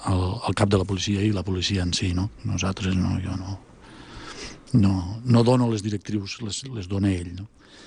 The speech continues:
Ell és el que creu, doncs, cap a on ha d'anar, que és el tècnic, diguem-ne, no?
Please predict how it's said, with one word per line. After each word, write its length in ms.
Ell 120
és 120
el 140
que 140
creu, 260
doncs, 260
cap 180
a 60
on 200
ha 80
d'anar, 280
que 160
és 80
el 220
tècnic, 380
diguem-ne, 420
no? 120